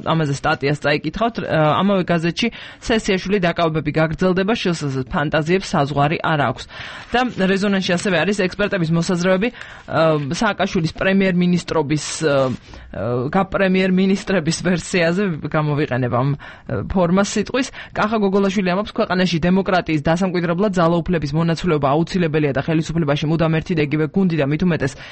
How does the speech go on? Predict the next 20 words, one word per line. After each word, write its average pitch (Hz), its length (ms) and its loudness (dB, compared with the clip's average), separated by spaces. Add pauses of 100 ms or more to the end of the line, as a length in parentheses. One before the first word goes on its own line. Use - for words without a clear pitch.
(120)
ერთი 214 280 0
და 190 100 2
იგივე 156 280 2
ადამიანი 151 460 2
არ 160 200 0
უნდა 175 180 2
ფიგურირებდეს. 190 640 0 (280)
გიანოდიას 185 640 0
კომენტარი 170 480 0
ასეთი, 190 320 2
თუ 214 100 2
კი 196 120 -2
სააკაშვილი 165 480 0
პრემიერი 165 360 2
გახდება, 160 340 0
საქართველოსთან 165 560 0
მიმართებაში 160 480 0
ტერმინ 175 320 2 (220)
ავტორიტარიზმსაც 165 1000 0
იხმარენ. 120 400 0